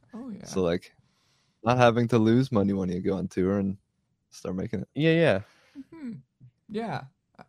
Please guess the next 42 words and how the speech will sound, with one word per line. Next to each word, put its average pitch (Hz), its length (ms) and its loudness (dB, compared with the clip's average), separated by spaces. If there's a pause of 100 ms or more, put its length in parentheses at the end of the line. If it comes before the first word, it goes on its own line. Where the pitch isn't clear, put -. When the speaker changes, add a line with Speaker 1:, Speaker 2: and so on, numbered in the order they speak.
(300)
Speaker 1:
yeah, 175 380 -10
I'm 120 260 -10
c-, - 300 -20
like, 139 320 -8 (100)
with 151 400 -8 (920)
your 151 160 -12
music 151 320 -14
and 113 100 -14
everything, - 520 -14 (160)
you 131 180 -12
guys 120 220 -12
been - 360 -14
a - 40 -16
band 131 280 -12
for 131 80 -16
so 104 140 -14
long, - 260 -12
I - 100 -14
guess 131 380 -16 (220)
you 131 140 -6
had 127 220 -6
those 117 360 -10 (140)
troublesome 135 500 -14
days - 540 -16
of, - 140 -14
like, - 260 -10 (460)
not 185 180 -8
in 135 80 -6
the 110 60 -6
green, 127 280 -10
but 160 200 -12
then 285 200 -12
there's 202 220 -8
some 135 280 -6 (440)
green 127 180 -6
days 107 220 -10
and - 140 -14
everything 127 360 -10 (100)
and - 80 -14
Speaker 2:
Oh, 180 160 8
yeah. 165 320 8
Speaker 1:
that. 76 180 -14